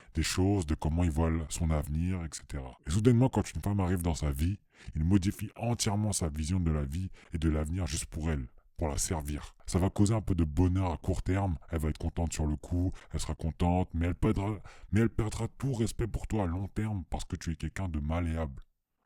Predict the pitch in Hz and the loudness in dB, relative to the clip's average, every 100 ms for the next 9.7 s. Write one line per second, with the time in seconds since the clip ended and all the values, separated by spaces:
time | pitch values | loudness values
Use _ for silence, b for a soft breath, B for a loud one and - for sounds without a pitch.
0 | B B - - 95 90 101 110 98 - | B B -6 0 2 2 2 0 -2 -2
1 | 104 85 71 - 104 - - b b - | -2 -2 -4 -4 -6 -8 -18 b b -2
2 | 107 90 85 104 98 - 85 - 78 - | 0 2 2 -2 -4 -4 -6 -4 -6 -4
3 | 76 - 92 80 64 - _ _ _ B | -6 -2 -2 -2 -4 -18 _ _ _ B
4 | B - 107 104 104 92 80 101 - - | B -6 -4 0 0 0 0 -2 -2 -4
5 | - 90 80 73 87 90 78 - 73 69 | -2 0 0 0 0 -2 -4 -6 -4 -4
6 | - 85 90 71 - B - 80 76 73 | -2 0 0 -2 -10 B -6 -2 0 -2
7 | 69 - 90 87 B - - - 82 - | 0 0 0 -4 B -12 -8 -4 -2 0
8 | 82 90 - - - 80 69 80 92 82 | 0 2 0 -2 -4 -6 -4 -4 -4 -6
9 | - 78 67 78 - 90 92 | -2 -2 0 -2 -2 -6 -6